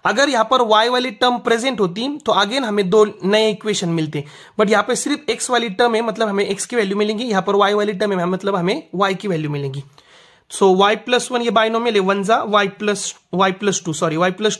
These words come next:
टू वन जा y plus टू is equal to one, y is equal to one, ये प्लस टू इधर आके माइनस टू बनेगा, y is equal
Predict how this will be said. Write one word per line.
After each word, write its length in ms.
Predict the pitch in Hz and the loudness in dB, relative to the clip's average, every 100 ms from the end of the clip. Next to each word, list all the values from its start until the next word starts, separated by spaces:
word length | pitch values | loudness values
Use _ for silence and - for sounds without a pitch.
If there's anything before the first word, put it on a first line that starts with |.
| - | -6
टू 80 | 226 | -2
वन 180 | 208 202 | 0 2
जा 80 | 233 | 2
y 160 | 214 | 2
plus 280 | 185 190 185 | 0 -4 -4
टू 100 | 226 | -4
is 120 | 196 | -4
equal 240 | 175 180 170 | -2 -2 -2
to 80 | 170 | 0
one, 180 | 202 247 - _ - _ 180 | 0 -2 -12 _ -20 _ 0
y 160 | 190 214 | 2 2
is 100 | 196 | -2
equal 240 | 196 208 202 | 0 0 0
to 120 | 220 190 | -2 2
one, 200 | 214 262 - - | 2 2 -6 -6
ये 140 | 185 | -2
प्लस 340 | 196 196 202 - | -2 -2 -4 -2
टू 60 | 208 | -4
इधर 140 | 190 | -2
आके 200 | 185 190 | -2 -2
माइनस 320 | 180 180 185 | 0 0 -2
टू 80 | 220 | -4
बनेगा, 340 | 202 214 233 302 - - _ - | -2 0 0 0 -8 -20 _ 0
y 140 | 190 | 2
is 160 | 190 156 | 2 -2
equal 300 | 160 170 160 | -6 -2 -2